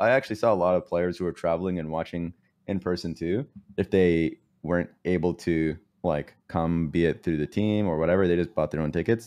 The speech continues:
things like this. Um, and I, I think it was really cool. It, it was great for North America. That being said, will we ever get an, we'll probably get an M S I, but will we get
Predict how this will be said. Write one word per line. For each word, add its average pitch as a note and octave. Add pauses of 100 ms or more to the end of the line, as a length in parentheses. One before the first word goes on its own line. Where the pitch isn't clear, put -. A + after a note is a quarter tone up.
things F2
like D2+
this. F#2+ (500)
Um, E2
and G#2
I, C3
I A#2
think D#3
it -
was C#3
really B2+
cool. B2 (380)
It, G2+
it A2
was F#2+
great A#2
for G#2+
North E2
America. D2
That A2
being F2+
said, A2+ (380)
will A#2
we A#2
ever A#2
get A#2
an, A2 (220)
we'll F#3
probably C#3+
get A#2+
an G#2+
M F#2+
S F2
I, F#2
but A2
will A2+
we A2+
get A2